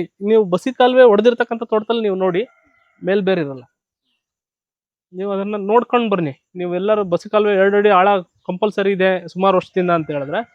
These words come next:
ಅಂತ ಕಾನೆಗಳಲ್ಲಿ ಅನ್-, ಅಂತ ತೋಟಗಳಲ್ಲಿ ನಿಮಗೆ ಬ-, ಮೇಲ್ ಬೇರ್ ಇರೋದಿಲ್ಲ.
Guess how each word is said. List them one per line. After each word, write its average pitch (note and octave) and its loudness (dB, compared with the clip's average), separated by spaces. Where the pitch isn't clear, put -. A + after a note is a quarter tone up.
ಅಂತ G3+ -4
ಕಾನೆಗಳಲ್ಲಿ G3+ -2
ಅನ್-, F3+ -12
ಅಂತ G3+ -6
ತೋಟಗಳಲ್ಲಿ G3+ -2
ನಿಮಗೆ F#3 -6
ಬ-, E3 -8
ಮೇಲ್ G3+ -2
ಬೇರ್ F#3 2
ಇರೋದಿಲ್ಲ. C3+ -8